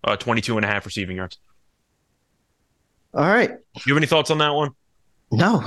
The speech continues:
Speaker 2: no. I'm actually surprised you said it because of how anti-Tutu Atwell you actually are.
Speaker 1: I just don't think he's a good player. I, I mean, it's not his fault that his frame isn't exactly conducive to being a successful N F L player.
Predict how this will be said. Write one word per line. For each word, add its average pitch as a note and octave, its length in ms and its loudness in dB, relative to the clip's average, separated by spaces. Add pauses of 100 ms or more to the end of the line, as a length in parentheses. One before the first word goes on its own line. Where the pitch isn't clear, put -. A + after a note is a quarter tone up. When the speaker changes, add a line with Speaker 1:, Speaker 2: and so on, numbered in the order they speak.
Speaker 2:
no. A#2 280 4
I'm A2+ 180 2
actually D3 240 2
surprised A#2 400 0
you G#2 60 -4
said B2 240 2
it G#2 60 2
because G2+ 280 -2
of G2 100 -2
how G#2+ 460 2
anti-Tutu G#2 760 0
Atwell F#2 360 2
you F#2 220 2
actually F#2+ 340 -2
are. E2+ 320 -2
Speaker 1:
I F3 100 2
just G3 140 0
don't A3 80 4
think G3+ 100 4
he's D#3+ 100 2
a D#3 40 2
good D3 140 2
player. A#2+ 460 2
I, C3+ 120 2
I D3 160 2
mean, E3+ 120 4
it's C#3+ 80 0
not F#3+ 160 4
his C3+ 140 0
fault F#3 360 4
that C3 220 2
his B2 220 0
frame D3+ 720 2
isn't C#3+ 260 2
exactly C3 520 0
conducive C3+ 560 2
to A#2+ 80 0
being B2 240 2
a A2+ 40 0
successful B2+ 540 0
N A#2+ 80 0
F A2+ 80 -4
L G#2+ 140 2
player. B2 420 2